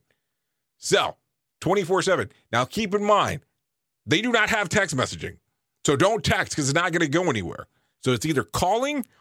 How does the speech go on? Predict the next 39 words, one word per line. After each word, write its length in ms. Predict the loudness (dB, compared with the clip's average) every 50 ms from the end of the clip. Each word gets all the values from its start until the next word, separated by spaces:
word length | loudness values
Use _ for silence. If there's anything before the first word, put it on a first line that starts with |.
| _ _ -2
or 80 | 0 0
going 340 | 2 2 2 2 2 2 0
to 100 | 0 0
the 120 | 0 2
website. 500 | 2 2 2 2 2 -2 -4 -4 -6 -10 _ _ _ -2
Those 140 | 0 0 0
are 80 | 0
the 60 | -2
two 220 | -2 0 2 2 4
options. 460 | 2 0 -2 -6 -10 -10 -12 -18 -20 _ -20 -20 -20 _ _
The 80 | 0 2
other 160 | 2 2 2
thing 140 | 0 -2 -2
we've 100 | 0 0
been 100 | 0 0
talking 340 | 2 2 0 0 0 0 0
about 200 | 2 2 2 2
over 100 | 0 0
the 60 | 0
last 520 | 2 2 0 0 -2 -4 -10 -14 -14 -18 _ _ _ _ _
week 240 | -6 -4 -4 -4 -4
or 80 | -6 -6
so, 360 | -4 -6 -8 -10 -12 -16 _ _ _ _ _ _ _ _ _ _ _
and 80 | -2 0
I 60 | 2
don't 220 | 2 0 0 2
think 140 | 0 0 0 0
we 80 | 0
should 120 | 2 2 2
ever 200 | 2 2 0 -4
stop, 420 | 0 0 0 0 0 -2 -6 -8 _ _ _ _ _ _ _ _ _ _ _ _ _ _ _ _
is 320 | -2 0 0 0 -2 -6 -10 -8
missing 500 | -6 -2 0 0 0 0 -2 -2 -2 -2
kids 400 | 0 2 2 2 2 0 -4 -2
dot 300 | -2 0 0 2 2 2
org. 360 | 2 0 0 -2 -6 -10 -16 _ _ _ _ _ _ _ _ _ _ _ _ _ _ _ _ _ _ _ _ _ _ _ _ _ _ _ _ _ -18
This 320 | -6 -2 0 0 0 -2
gives 340 | -4 -4 -4 -2 -2 -2 -2
you 300 | -2 -2 -2 -2 -4